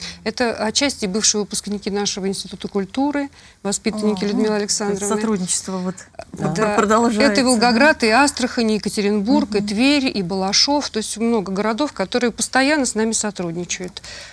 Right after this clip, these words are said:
Speaker 1: Ну, и вот здесь показаны пять направлений, э, в центра «Золотая Русь», среди которых и популяризация творчества среди
Speaker 2: Мгм.
Speaker 1: детей общеобразовательных школ.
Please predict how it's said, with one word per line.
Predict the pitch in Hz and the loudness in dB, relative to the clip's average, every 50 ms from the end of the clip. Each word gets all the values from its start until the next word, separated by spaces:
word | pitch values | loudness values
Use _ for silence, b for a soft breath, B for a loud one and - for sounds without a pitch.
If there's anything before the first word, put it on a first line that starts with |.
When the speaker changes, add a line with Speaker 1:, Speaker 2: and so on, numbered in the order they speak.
| B B _ | B B _
Speaker 1:
Ну, | 269 330 - | -2 0 2
и | - 240 | 2 2
вот | 247 285 | 2 4
здесь | 247 285 285 - | 4 4 2 4
показаны | - 285 277 - 302 302 262 247 254 254 | 2 0 4 4 4 4 4 4 2 2
пять | 247 269 269 269 | 2 2 2 2
направлений, | 262 254 240 - 269 269 254 277 285 311 330 302 247 190 180 - 202 | 2 0 0 2 2 4 4 4 2 4 4 4 4 4 2 0 -2
э, | - - 135 123 - | -4 -4 -4 -4 -4
в | - 208 214 196 196 190 | -6 -6 -6 -6 -6 -6
центра | - - - 202 185 170 - 175 | -2 0 2 2 2 0 -2 -4
«Золотая | 165 196 190 180 175 - 190 180 180 | -4 -2 -4 -4 -2 -4 -2 -2 -2
Русь», | 180 175 175 165 - - - | -2 -4 -4 -6 -6 -8 -6
среди | - 208 208 196 233 | -6 -4 -2 -2 -2
которых | - 233 233 226 - 277 285 269 240 - - - 208 - | 0 0 0 2 2 2 2 2 0 -2 -6 -10 -8 -4
и | - 226 226 | -2 -2 -2
популяризация | 220 - - 214 - 233 233 220 247 214 269 262 254 - - 233 220 202 - | -2 -4 -6 -4 -2 -2 -2 -2 -2 0 -2 -2 -2 -2 -2 -2 -2 -2 -4
творчества | - - 226 233 233 226 - 254 - - - 240 254 247 240 B B B B | -4 -2 -2 -2 -2 -2 -4 -6 -6 -6 -4 -4 -4 -4 -4 B B B B
среди | B - - 214 208 202 190 202 208 208 196 | B -6 -2 -2 -2 0 0 0 0 0 -2
Speaker 2:
Мгм. | 190 | -2
Speaker 1:
детей | 175 220 220 - - 247 254 269 - - - | -2 -4 -2 0 0 2 2 2 0 -2 -6
общеобразовательных | - 214 - - - 240 196 208 208 196 226 220 190 170 170 - - 214 220 - | -6 -4 -2 -2 -2 -2 -2 -2 0 0 0 0 0 -2 -6 -4 -4 -6 -2 -2
школ. | - - - - 226 226 233 | -4 -4 -2 -4 -4 -4 -6